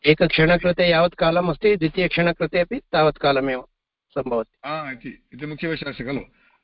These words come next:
Speaker 2: समान
Speaker 1: आमाम्।
Speaker 2: तुल्यकाल पृथक्, पृथक् करोति, समुदायः पृथक् करोति। समुदायः इत्युक्ते क्रियासमुदायः,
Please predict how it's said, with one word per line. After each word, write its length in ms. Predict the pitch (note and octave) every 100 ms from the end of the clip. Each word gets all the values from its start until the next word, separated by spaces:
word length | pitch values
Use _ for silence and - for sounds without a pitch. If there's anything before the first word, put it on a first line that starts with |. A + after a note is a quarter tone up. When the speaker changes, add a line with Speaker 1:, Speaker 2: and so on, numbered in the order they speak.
| _ C#3+
Speaker 2:
समान 320 | D3 E3 D#3+
Speaker 1:
आमाम्। 260 | C3+ -
Speaker 2:
तुल्यकाल 600 | F3+ G3+ G#3 F#3 E3+ E3+
पृथक्, 540 | E3 - D3 E3 - -
पृथक् 320 | D#3 F#3 C#3+
करोति, 640 | D3+ C#3 B2+ B2+ G3 C4 _ _ _ _ -
समुदायः 760 | C#3 F3 F#3 F3 F3 E3+ E3+ B3+
पृथक् 640 | - _ _ D#3 D#3+ -
करोति। 480 | C#3 B2+ A2 C3+ A#3
समुदायः 720 | - D3+ D#3+ D#3 D#3+ E3 F3+
इत्युक्ते 380 | E3 D#3+ G#3+ G#3+
क्रियासमुदायः, 1160 | D3+ D#3 D#3 C#3+ C#3 C3 B2 A#2+ G#2+ A2 G#3